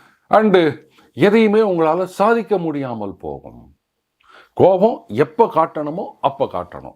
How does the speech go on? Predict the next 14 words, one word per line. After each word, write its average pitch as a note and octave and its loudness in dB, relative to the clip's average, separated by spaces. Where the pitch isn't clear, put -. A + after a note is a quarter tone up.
அதே G#3 2
மாதிரி F#3+ -4
பொறுமையும் G3+ -2
எப்பொழுது A3+ 0
காக்க F#3 0
வேண்டுமோ F3 -2
அப்பொழுது B3+ 2
மட்டுமே F#3 -8
காக்க A2 -8
வேண்டும். C#2+ -18
எல்லா A#2 2
நேரத்திலும் D#3 0
கோபம்ன்றதும் F3 -2
தப்பு, G#3 -6